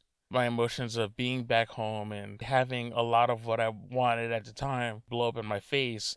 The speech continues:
I was letting all that go and hiding behind the concerts, hiding behind the music, and even some of the beer, even some of the alcohol. But it wasn't all just partying.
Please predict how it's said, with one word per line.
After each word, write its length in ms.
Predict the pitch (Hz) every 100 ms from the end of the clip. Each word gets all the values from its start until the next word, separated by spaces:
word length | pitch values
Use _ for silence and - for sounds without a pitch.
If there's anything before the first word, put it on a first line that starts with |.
| -
I 160 | 113
was 260 | 110 110 113
letting 480 | 123 120 117 113 110
all 180 | 113 117
that 260 | 113 110 101
go 300 | 113 117 110
and 100 | 104
hiding 360 | 143 131 127 123
behind 480 | 120 123 110 107
the 60 | 110
concerts, 480 | - 107 104 110 101
hiding 220 | 117 110
behind 260 | 113 113 110
the 40 |
music, 380 | 104 107 107 104
and 80 | 107
even 260 | 107 123
some 280 | - 127 127
of 60 | 127
the 60 |
beer, 380 | 101 117 151 110
even 140 | 107 110
some 140 | 120
of 60 | 117
the 40 |
alcohol. 580 | 113 131 - - 185 - _ _ _ _ _ _ _
But 400 | 123 151 180 104 -
it 120 | 160
wasn't 340 | 170 170 170
all 320 | - 156 151
just 240 | 123 107 -
partying. 540 | 139 147 131 104 -